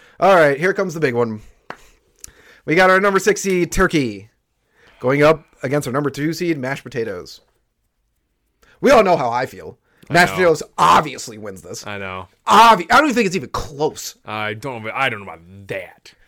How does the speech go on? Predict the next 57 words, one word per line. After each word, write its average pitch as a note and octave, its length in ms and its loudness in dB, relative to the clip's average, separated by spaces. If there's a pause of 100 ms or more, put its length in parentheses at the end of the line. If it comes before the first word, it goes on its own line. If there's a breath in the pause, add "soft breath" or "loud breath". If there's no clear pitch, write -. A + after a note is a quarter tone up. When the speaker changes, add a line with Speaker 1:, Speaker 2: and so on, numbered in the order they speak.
(120)
Speaker 2:
That's D3 180 2
Speaker 1:
It's - 80 -10
Speaker 2:
a E3+ 40 0
little D3 160 0
Speaker 1:
not F#4 220 4
Speaker 2:
aggressive. - 300 -4
Speaker 1:
close. G4 400 2
Speaker 2:
That's F3 180 2
a G#3+ 40 4
little E3 360 2
aggressive. G#2 440 -14
Speaker 1:
My C4 260 6
dad G3 380 4
literally D#3+ 280 0
goes, C3 320 -6 (100)
we're, D#3 220 -2
I'm, D#3 200 -2
no, D3+ 220 2
I'm D3 100 -2
FaceTime F3+ 280 -2
with G3 80 -4
my G3 100 0
dad. D3 340 -2
I D3+ 120 -2
go, C3+ 220 -4 (340 soft breath)
he G3 80 -8
goes, F3+ 180 0
"What G3 100 -2
do A#3+ 60 -2
we A#3 80 -4
need G#3+ 180 -6
for F3+ 60 -18
Thanksgiving?" C3+ 640 -4
And C3 100 -10
I C3 80 -4
was A#2 140 -8
like, G#2 180 -10 (300 soft breath)
"Potatoes, A#2 420 -6
obviously." G#2+ 380 -12
He's A2 100 -12
like, G2+ 160 -14
"Oh, E3+ 200 2
yeah, A#2+ 260 -6
yeah, F#2+ 220 -12
I G2+ 40 -16
for-, G#2 160 -20 (120)
I G#2 40 -20
forgot A2+ 220 -10
about G2+ 160 -12
those G2+ 100 -16
for G2 80 -20
a G2 40 -18
second." G#2+ 100 -14
I A2 40 -12
was - 60 -16
like, A2 100 -16 (180)
"How? F3+ 340 -8